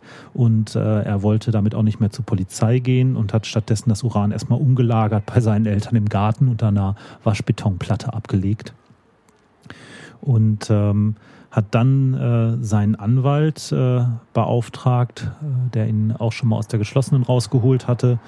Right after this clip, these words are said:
ähm, einen Brief ans Kanzleramt zu verfassen. Hat der Anwalt, äh, an-, dann zweitausendsechs einen Brief geschrieben an die Frau Merkel.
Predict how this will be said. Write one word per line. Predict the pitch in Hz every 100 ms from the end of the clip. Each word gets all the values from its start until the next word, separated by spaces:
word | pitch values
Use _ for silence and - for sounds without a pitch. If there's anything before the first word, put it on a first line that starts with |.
| - - -
ähm, | 127 104 104 107 104 - - -
einen | 107 110
Brief | 101 107 110 107 - - - - - -
ans | - 113 - - -
Kanzleramt | - 127 - 120 - 101 -
zu | 123
verfassen. | - 120 - - - - - - - - - 123
Hat | 113 123
der | 120
Anwalt, | 117 139 135 131 120
äh, | 131
an-, | 120 123 135 127 123 123 120
dann | 120
zweitausendsechs | - 123 123 117 117 127 -
einen | - 110
Brief | 120 143
geschrieben | - - 170 151
an | 110
die | 104
Frau | -
Merkel. | 104 101 95 156